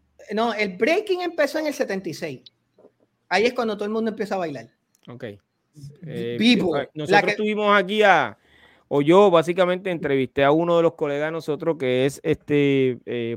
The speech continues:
Speaker 2: Poro Roblades, y él me habló de cuando él bailó en los años setenta.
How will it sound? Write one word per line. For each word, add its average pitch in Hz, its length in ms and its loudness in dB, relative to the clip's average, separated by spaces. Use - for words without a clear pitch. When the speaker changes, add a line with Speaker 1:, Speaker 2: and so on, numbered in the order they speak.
Speaker 2:
Poro 139 200 -4
Roblades, 143 680 -4
y 135 680 -2
él 147 160 -6
me 190 160 -4
habló 190 460 -2
de 147 260 -4
cuando 135 420 -2
él 165 140 0
bailó 175 460 0
en 180 80 -4
los 143 180 -4
años 151 280 -8
setenta. 135 680 -10